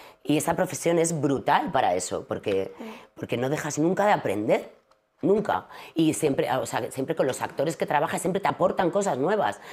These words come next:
sean más jóvenes, más mayores, sean, ¿sabes? N-, no dejas de, de, de aprender y de nutrirte y de, si estás con el otro y estás en el,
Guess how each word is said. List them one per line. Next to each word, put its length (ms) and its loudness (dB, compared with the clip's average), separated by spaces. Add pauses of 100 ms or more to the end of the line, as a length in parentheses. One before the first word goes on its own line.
sean 240 0
más 100 2
jóvenes, 320 2
más 120 2
mayores, 460 2
sean, 280 2 (260)
¿sabes? 300 0
N-, 440 0
no 360 0
dejas 360 2
de, 220 4
de, 340 2 (260)
de 180 4
aprender 560 2
y 80 2
de 200 2
nutrirte 920 2
y 80 4
de, 280 2 (440)
si 160 -2
estás 260 0
con 160 2
el 120 2
otro 480 0
y 80 2
estás 500 0
en 160 0
el, 240 -2